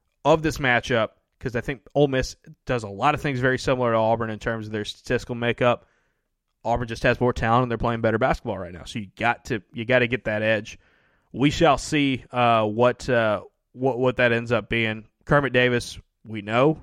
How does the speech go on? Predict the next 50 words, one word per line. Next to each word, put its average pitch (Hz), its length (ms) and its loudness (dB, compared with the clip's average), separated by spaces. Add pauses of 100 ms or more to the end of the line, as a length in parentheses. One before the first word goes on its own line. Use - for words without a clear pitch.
has 131 160 2
had 135 200 2
Bruce 139 200 2
Pearl's 131 280 2
number 139 300 2
in 135 80 0
the 127 60 -4
past. 131 480 0 (640)
Uh, 101 260 -12
Musselman 117 460 -2
had 104 100 -6
had 113 240 0
it 110 120 -2
as 104 180 -8
well. 113 400 2
Obviously, 104 280 -14
Mike 90 200 -12
White 113 220 2
has 107 100 -6
had 110 200 -2
it. - 160 -6 (460)
Um, 101 460 -8 (340)
so 139 180 0
it'd 123 120 2
be 123 100 2
interesting 123 240 -4
to 110 80 -12
see 127 140 -4
what 110 160 -8
kind 113 200 -2
of 98 60 -8
this - 60 -20
matchup, 113 300 -6
because 107 480 -12
Ole 127 140 -4
Miss, 117 400 -8 (800)
this 165 320 0
is 135 100 0
one 160 160 6
of 151 60 6
those 135 160 4
games 143 260 0
for 135 140 2
Ole 127 100 6
Miss, 123 320 0
is 107 240 -8
if 104 140 -12
they 135 440 2
don't 139 280 2
win 101 340 -4